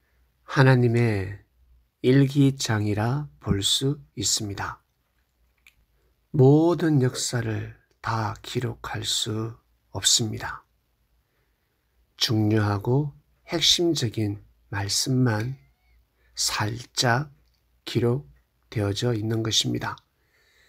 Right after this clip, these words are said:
그리고 수많은 비유로 쌓여져 있습니다. 자신의 일기를, 자신의 삶을 기록할 때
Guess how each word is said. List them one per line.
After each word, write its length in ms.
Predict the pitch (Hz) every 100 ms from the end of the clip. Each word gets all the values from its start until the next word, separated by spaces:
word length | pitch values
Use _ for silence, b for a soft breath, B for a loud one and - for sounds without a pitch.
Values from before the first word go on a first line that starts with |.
| b b b b b b b
그리고 280 | - 143 139
수많은 840 | 139 - 147 143 139 135 107 104 - _ _ _ _ _ _ _
비유로 760 | - 110 107 113 110 101 98 - _ _ _ -
쌓여져 540 | - - 113 117 110 101
있습니다. 680 | 101 - 113 104 98 - _ _ _ _ _ _ _ _ _ _ _ _ -
자신의 840 | - 113 - 120 113 110 107 113 - _ _ _ _ _ _ _ _ _ -
일기를, 840 | 147 143 147 127 107 107 113 - _ _ _ _ _ _ _ _ _ _ _
자신의 840 | - 131 131 - 143 135 117 110 120 _ _
삶을 800 | - - 135 131 139 127 120 139 _
기록할 440 | - 151 143 - 156
때 460 | - 107 101 113